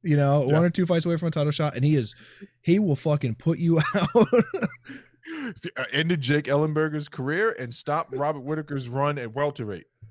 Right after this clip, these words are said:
Speaker 2: Cold. <laughs> Robert Whitaker was on his way to a belt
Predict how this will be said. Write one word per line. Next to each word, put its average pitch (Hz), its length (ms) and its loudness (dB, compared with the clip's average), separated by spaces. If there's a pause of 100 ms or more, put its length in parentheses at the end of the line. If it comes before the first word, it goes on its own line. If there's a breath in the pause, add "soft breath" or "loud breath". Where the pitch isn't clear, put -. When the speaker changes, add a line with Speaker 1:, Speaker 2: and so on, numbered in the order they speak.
Speaker 2:
Cold. 151 420 0 (100)
<laughs> 247 840 -4
Robert 170 340 -6
Whitaker 180 280 -8
was 143 160 -8
on 175 180 2
his 190 160 -4
way 170 240 0
to 165 160 -4
a 151 40 -2
belt 135 280 0